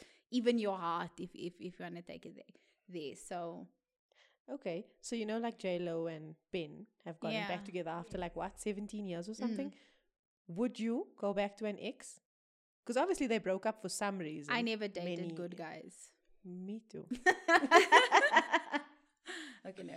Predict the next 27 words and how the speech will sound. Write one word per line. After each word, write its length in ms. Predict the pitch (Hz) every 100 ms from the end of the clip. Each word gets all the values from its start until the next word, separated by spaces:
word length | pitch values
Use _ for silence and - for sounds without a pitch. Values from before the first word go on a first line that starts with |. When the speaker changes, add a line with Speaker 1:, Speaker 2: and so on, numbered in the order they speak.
| 180 180
Speaker 3:
I 40 |
did. 260 | 170 170 - - - _
Um, 340 | 285 302 320 330 - _ _ _ 302
I 100 | 262
would. 280 | 185 220 - - _ _ _ _ _ -
I 80 | 190
would, 260 | 175 208 214
if 220 | 214 -
we 160 | 214 208 214 -
found 200 | 208 196
ourselves 480 | 196 202 185 185 -
in 140 | 190
a 40 | 180
different 340 | 175 185 175
place, 280 | 202 160 -
I 80 | 214
guess. 240 | 202 190 185
Speaker 1:
Mm. 80 | 180 190 _
Speaker 3:
Depending 300 | - 247 262
on 80 | 240
the 100 | 196
reason 280 | 180 185 180
we 80 | 170
broke 280 | 165 165 165
up, 120 | -
obviously. 480 | 151 160 - 151 220
Speaker 1:
Yeah. 200 | 226 214